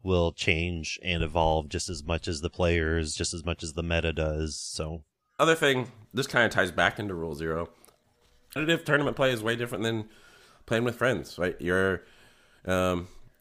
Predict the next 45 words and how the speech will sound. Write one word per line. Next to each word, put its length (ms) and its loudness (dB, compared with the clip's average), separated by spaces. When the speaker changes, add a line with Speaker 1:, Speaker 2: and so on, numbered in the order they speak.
Speaker 2:
if 120 -6
people 200 2
haven't 280 4
played 360 2
tournament 340 0
Magic 320 0
before, 560 2
they 120 -2
may 180 0
be 240 -2
in 160 -4
for, 100 -6
like, 180 -8
a 80 -6
semi-rude 640 2
awakening 640 0
the 80 -8
first 240 -6
time 140 -2
something 240 -4
happens. 460 -4
People 280 0
aren't 220 6
as 140 2
inclined 400 2
to, 80 4
you 100 0
know, 140 2
let 140 -2
you 80 -6
take 180 -2
something 260 -8
back. 340 4
Uh, 60 -2
if 160 -2
you 60 -6
miss 160 -6
a 40 -16
trigger, 220 -2
you 100 -2
miss 160 -4
a 40 -18
trigger. 440 0
You 140 -6
know, 240 -4